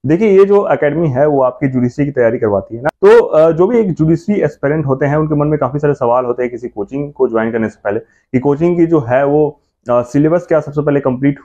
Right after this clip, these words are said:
अ, टाइम पे हो पाएगा कि नहीं, अ, स्टडी मटेरियल कैसे मिलते हैं, बैच का साइज क्या होता है, और तमाम जो उनके सवाल होते हैं, फीस कितनी होगी, अ, मेंस की तैयारी जो है वो कैसे होती है, और क्या मतलब, अ, हर सब्जेक्ट के लिए क्या अलग-अलग फैकल्टी मिलेंगे कि नहीं,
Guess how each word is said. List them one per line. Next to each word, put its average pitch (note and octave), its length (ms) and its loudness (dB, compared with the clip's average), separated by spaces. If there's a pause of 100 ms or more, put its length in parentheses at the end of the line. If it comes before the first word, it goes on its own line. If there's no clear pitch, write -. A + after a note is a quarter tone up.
(160)
अ, A2+ 120 2
टाइम B2+ 260 -2
पे C3 80 0
हो A#2 160 -2
पाएगा A#2+ 300 0
कि A#2 120 -4
नहीं, A2+ 240 -2 (320)
अ, B2+ 340 0
स्टडी D3 260 -2
मटेरियल C#3+ 340 0
कैसे C#3 260 -2
मिलते B2 260 -2
हैं, A#2+ 160 -6
बैच B2+ 220 0
का C#3 100 -4
साइज B2+ 320 -2
क्या C3 120 0
होता A#2 280 -2
है, G2+ 180 -6 (380)
और F3+ 320 4
तमाम F3+ 360 0
जो E3+ 120 2
उनके D#3 180 0
सवाल C3 300 0
होते A#2 180 -2
हैं, C#3 160 -2
फीस D3 300 -2
कितनी C3+ 280 -4
होगी, A#2 360 0 (680)
अ, C#3+ 240 2
मेंस B3 300 2
की A#3+ 80 0
तैयारी F#3+ 280 2
जो F#3 120 0
है E3 140 2
वो E3+ 120 2
कैसे E3 240 0
होती C#3+ 280 0
है, C3+ 220 2
और C3 340 2
क्या D#3+ 340 0
मतलब, D3 380 -2
अ, C3+ 340 2
हर E3+ 200 0
सब्जेक्ट D3+ 460 -6
के D#3 60 -2
लिए D3 180 2
क्या D3 140 0
अलग-अलग C#3 420 0
फैकल्टी A#2+ 400 -4
मिलेंगे B2 340 -2
कि A#2 120 -12
नहीं, G2+ 160 -6